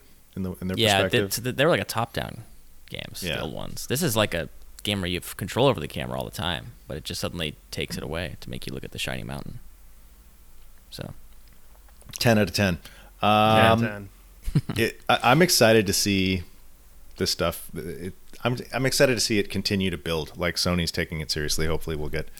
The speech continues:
Speaker 2: Yeah.
Speaker 1: stuff. Like, now what I need to want to buy a PlayStation five is robust backwards compatibility and something akin to Game Pass.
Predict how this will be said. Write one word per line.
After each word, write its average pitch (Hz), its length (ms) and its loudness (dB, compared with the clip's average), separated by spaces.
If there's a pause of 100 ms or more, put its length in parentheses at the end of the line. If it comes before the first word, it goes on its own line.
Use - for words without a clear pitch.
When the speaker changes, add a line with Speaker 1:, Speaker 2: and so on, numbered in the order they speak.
(120)
Speaker 2:
Yeah. 65 100 -10 (300)
Speaker 1:
stuff. - 540 -4
Like, 82 180 -4 (360)
now 127 580 8 (120)
what 110 300 4
I 104 140 8
need 98 380 4 (300)
to 95 200 -2
want 87 280 -2
to - 80 -4
buy 78 300 2
a 73 160 -2 (140)
PlayStation 78 600 -4
five 73 360 -2
is 76 360 -6 (540)
robust 90 800 2 (680)
backwards 78 500 -2
compatibility 78 800 -2 (520)
and 71 380 -6
something 80 760 -6
akin 82 640 -6
to 82 580 -6 (480)
Game 82 200 -2
Pass. 98 420 -2